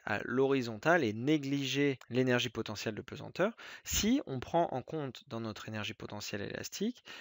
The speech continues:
l'élongation non plus par rapport à la longueur à vide, mais par rapport à la longueur du ressort lorsqu'il est en équilibre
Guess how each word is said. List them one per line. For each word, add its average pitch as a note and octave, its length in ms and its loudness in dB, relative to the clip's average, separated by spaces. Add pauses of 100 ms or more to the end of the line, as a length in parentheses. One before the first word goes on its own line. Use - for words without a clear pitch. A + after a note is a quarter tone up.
(140)
l'élongation C3+ 680 6
non A#2+ 120 -2
plus B2 160 -4
par A2+ 140 0
rapport G#2+ 540 0
à A2+ 80 -2
la G#2+ 80 2
longueur G#2 420 -2
à G2+ 140 -4
vide, D#3+ 240 0
mais B2 120 2
par - 140 -4
rapport F3 380 2 (320)
à - 80 -4
la A#2 100 6
longueur B2+ 540 2
du C#3+ 160 2
ressort E3 600 2
lorsqu'il C#3+ 500 4
est - 140 2 (100)
en E3 160 2
équilibre C#3+ 480 2